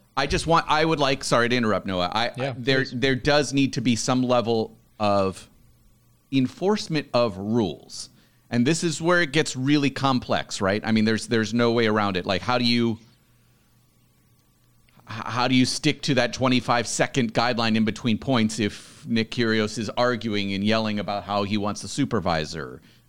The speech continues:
Speaker 1: uh, because Stefanos hit something into the stands, which also needs to be enforced. There needs to be a very strict understanding of you hit a ball into the sidelines, even if it doesn't hit somebody,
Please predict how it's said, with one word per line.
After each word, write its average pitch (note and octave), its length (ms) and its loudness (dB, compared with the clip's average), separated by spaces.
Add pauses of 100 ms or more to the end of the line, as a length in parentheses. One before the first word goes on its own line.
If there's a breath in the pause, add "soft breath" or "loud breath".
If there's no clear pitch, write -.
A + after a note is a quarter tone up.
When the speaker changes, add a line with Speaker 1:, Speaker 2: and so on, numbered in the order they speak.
Speaker 1:
uh, F2 160 -4
because F2+ 400 -6
Stefanos G2 440 -4
hit G#2 140 -6
something G2+ 380 -2
into G#2 380 -4
the G#2+ 240 -2
stands, F#2 480 -4 (300 soft breath)
which - 280 -10
also D3+ 380 2
needs G2+ 300 -4
to - 80 -8
be F#2 100 -4
enforced. E2 460 -8
There F2+ 120 -4
needs F#2 240 -4
to A2 60 -6
be G#2 140 0
a G2+ 40 -2
very G2 300 0
strict - 380 -2
understanding A2+ 720 0
of F#2+ 140 -2
you G#2+ 180 2
hit A#2+ 180 -2
a A2 40 -4
ball A#2+ 340 4
into A#2+ 280 -2
the G#2 100 -6
sidelines, G#2+ 540 -2
even A2 180 -10
if G#2 60 -8
it G#2 80 -8
doesn't G2 240 -4
hit C3+ 200 -4
somebody, G2+ 460 -2